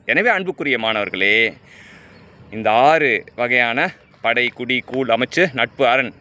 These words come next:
எல்லாமே சேர்ந்து சிறப்பாக வாழ்வோம். வாழ்வை தலைமைத்துவத்தோடு சிறப்பிப்போம். உங்களுடன்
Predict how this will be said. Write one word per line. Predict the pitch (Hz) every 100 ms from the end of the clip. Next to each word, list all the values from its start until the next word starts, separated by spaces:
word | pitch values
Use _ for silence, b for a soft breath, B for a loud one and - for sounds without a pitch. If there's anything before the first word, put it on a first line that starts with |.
| -
எல்லாமே | 107 120 123
சேர்ந்து | 135 135 135 107 117 165
சிறப்பாக | - 139 - 147 139
வாழ்வோம். | 117 110 107 107 135 - - - B B B -
வாழ்வை | - 131 127 180 196 _ - b b b -
தலைமைத்துவத்தோடு | 139 175 160 - 123 113 117 180 - - -
சிறப்பிப்போம். | 147 147 117 - 98 - - - -
உங்களுடன் | 139 185 170 120 123 131